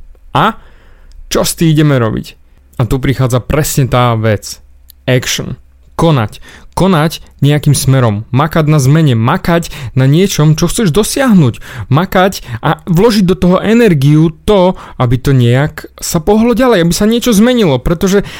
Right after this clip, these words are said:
samo sa to od seba nezmení. Ty môžeš snívať a dúfať,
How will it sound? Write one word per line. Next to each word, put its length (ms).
samo 400
sa 80
to 240
od 60
seba 180
nezmení. 720
Ty 80
môžeš 400
snívať 320
a 80
dúfať, 420